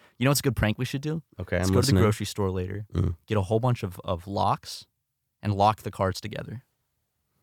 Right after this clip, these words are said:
Speaker 2: Ooh, okay. Oh, you got me a little excited.
Speaker 1: You know?
Speaker 2: So excited.
Speaker 1: Think about that.
Speaker 2: That I'm gonna end the podcast. And not only that,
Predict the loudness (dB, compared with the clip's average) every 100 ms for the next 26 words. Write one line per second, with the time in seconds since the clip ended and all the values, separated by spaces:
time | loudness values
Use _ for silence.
0 | _ _ _ 0 4 6 6 6 6 6
1 | 6 4 0 -2 _ _ _ _ _ 0
2 | 4 6 6 6 4 2 2 4 4 4
3 | 2 2 2 4 4 4 2 4 2 2
4 | 2 2 -2 -8 -12 _ _ _ _ _
5 | _ 2 6 6 6 0 _ _ _ _
6 | 4 4 6 6 6 6 6 6 6 4
7 | 0 -6 -6 -10 -12 -8 -2 4 6 6
8 | 6 6 6 6 6 4